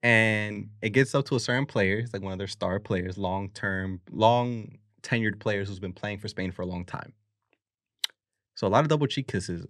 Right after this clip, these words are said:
Well, from what I'm seeing from double cheek kisses and the hugs, already seem creepy.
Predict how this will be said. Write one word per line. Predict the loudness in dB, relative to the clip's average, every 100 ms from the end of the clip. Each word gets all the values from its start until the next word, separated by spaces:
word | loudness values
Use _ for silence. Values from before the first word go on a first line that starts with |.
| _
Well, | -6 -2
from | 2
what | 4 4
I'm | 2
seeing | 0 0
from | 2
double | 2 0
cheek | -2 -2
kisses | -2
and | 0 2
the |
hugs, | 4 4 2 -2 -16 _ _ _ _ _
already | 6 6 6
seem | 2 0 0
creepy. | -2 -4 -6 -14